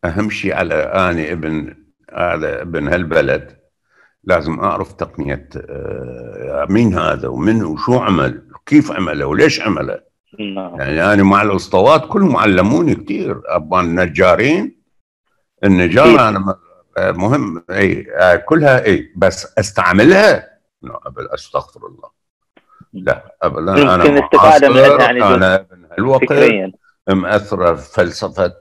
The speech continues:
Speaker 1: آه، الفلسفة الجديدة علي، آه، الحياة كلها ب-،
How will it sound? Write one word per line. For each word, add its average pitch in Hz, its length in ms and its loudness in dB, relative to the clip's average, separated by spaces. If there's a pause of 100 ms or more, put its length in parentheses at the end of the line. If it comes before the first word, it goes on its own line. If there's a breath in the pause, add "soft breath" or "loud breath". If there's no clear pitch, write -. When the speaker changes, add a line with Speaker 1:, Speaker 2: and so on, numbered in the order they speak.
(120)
Speaker 1:
آه، 73 680 -8
الفلسفة 85 600 -6
الجديدة 85 520 -4
علي، 127 360 2
آه، 131 400 4 (480 soft breath)
الحياة 85 640 2
كلها 87 480 0
ب-، 76 440 -4